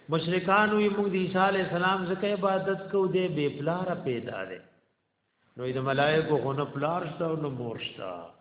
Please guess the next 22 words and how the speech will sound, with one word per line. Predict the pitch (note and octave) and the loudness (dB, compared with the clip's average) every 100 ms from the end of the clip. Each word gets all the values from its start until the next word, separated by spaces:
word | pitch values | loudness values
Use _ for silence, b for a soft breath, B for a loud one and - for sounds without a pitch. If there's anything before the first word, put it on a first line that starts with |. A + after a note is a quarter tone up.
| - | -14
ولل | B2+ C3+ C#3 | -6 -4 -2
ملائکة | C3+ C#3+ E3 E3+ E3+ F3 | 0 2 4 4 2 2
ال-، | G3 A#3 A#3+ - - - _ _ G#2+ | 2 0 -2 -8 -14 -20 _ _ 2
دې | D#3+ D#3+ | 4 4
د | D#3 | 2
دې | D3+ D3+ | 0 0
مخ | F#3 E3+ - | -2 -4 -4
کې | G3+ D3 | -2 2
دعوی | C#3+ C#3+ F3+ | 4 6 6
د | F#3 F3+ | 4 2
پاره | E3 D#3+ | 0 2
یو | D3+ C#3 | 2 2
دلیل | C3 C3+ G3+ D3+ G2+ | 2 2 0 -2 -6
ذکر | A2 - | -8 -10
کو. | G#2+ - _ _ _ _ _ _ - - _ _ _ _ - | -12 -16 _ _ _ _ _ _ -20 -20 _ _ _ _ 0
چې | |
د | G#3+ | 6
عیسی | A#3+ A3+ B3 | 6 10 10
علی | A#3+ G#3+ | 12 10
السلام | G3+ F#3+ G3+ G#3 G3 F#3 | 8 8 10 8 8 10
والد | F3 F3+ G#3 E3 | 10 12 8 8
نو، | F3 G3+ | 6 8